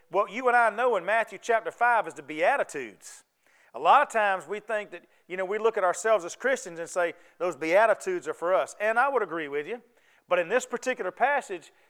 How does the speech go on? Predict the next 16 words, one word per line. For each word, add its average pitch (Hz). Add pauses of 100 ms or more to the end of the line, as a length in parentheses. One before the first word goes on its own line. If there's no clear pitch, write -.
(140)
Jesus 202
was 180
telling 202
the 165
apostles 180 (280)
about 165
the 143
multitude 147
when 143
you 143
read 185
this 151
in 135
Matthew 156
chapter 156
five. 135